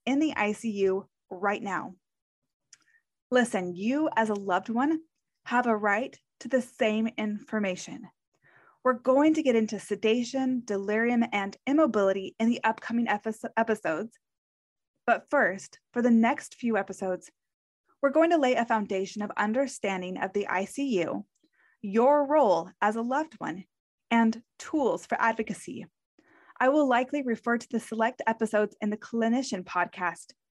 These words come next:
so have it handy as a reference for homework. That other podcast is called Walking Home from the I C U.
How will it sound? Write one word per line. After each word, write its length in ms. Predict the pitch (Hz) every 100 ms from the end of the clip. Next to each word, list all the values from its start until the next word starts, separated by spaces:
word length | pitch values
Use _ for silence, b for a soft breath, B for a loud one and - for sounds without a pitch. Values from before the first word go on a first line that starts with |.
| b b
so 300 | - 226 208 - _
have 300 | - - 233
it 120 | 311 226
handy 360 | 233 196 208
as 140 | 214 214
a 60 |
reference 540 | 208 226 240 208 - -
for 180 | 202
homework. 520 | 196 - 202 175 _ - _ _ _ _ _ _ _ _
That 160 | 233 247
other 200 | 262 302
podcast 580 | - 214 - 202 196 -
is 100 | -
called 380 | - 185 185 - _ _ _ -
Walking 500 | 208 208 233 285 247
Home 340 | 214 196 185
from 240 | - 208
the 100 | 208
I 160 | 143 180
C 180 | - 185
U. 380 | 190 180 180